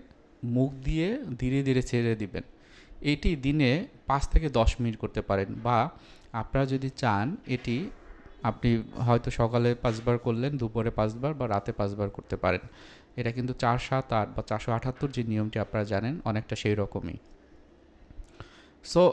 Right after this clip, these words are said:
এটি আপনারা করতে পারেন। এটা উপকারিতা কী? এটা আপনার হৃৎপিণ্ডে যে গতি নিয়ন্ত্রণ করবে, মস্তিষ্কে যে অক্সিজেন সরবরাহ করবে, যা মানসিক চাপ কমাবে। এরপর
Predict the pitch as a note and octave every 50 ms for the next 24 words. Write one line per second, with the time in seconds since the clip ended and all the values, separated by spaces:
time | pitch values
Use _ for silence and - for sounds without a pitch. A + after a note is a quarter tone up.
0 | - - D#3+ D#3 - - F#3+ E3 E3 E3+ D#3+ - - C#3+ - - C3 - D#3 F3
1 | F3 D3+ - D#3+ D#3 D#3 D3+ - - - - - C#3 - - D#3+ D#3 D3+ B2 A#2+
2 | - - G#2+ - - G2+ G2+ A2+ - C#3+ C3 - - D3+ B2+ A#2+ C3 C3 - -
3 | D#3 D3+ D#3+ E3 E3 D#3+ D#3 B2+ A#2 A#2 A#2+ - - C#3 B2+ A#2+ A#2+ A#2+ A#2 -
4 | A2+ G#2 - A2 G#2 G2 F2+ A2+ D#3 B3+ - - - - B2 A#2+ A#2+ A#2+ - -
5 | D3 - - - D3+ C#3+ C#3+ C3+ A#2+ A#2 - B2+ B2+ C3 A#2+ - A#2+ A2 G#2+ A2+
6 | A2 G#2+ - A2+ G#2 G2 G2+ B2+ F#3 - - - - - - - - B2 C3+ B2+
7 | A#2 A2 A#2 A#2 - - C3+ C3 - A2 G#2 - - - F2 F2 D#2+ D#2+ - -
8 | - - - - - - - _ - - - - - - - - - D3+ E3 -
9 | E3 C3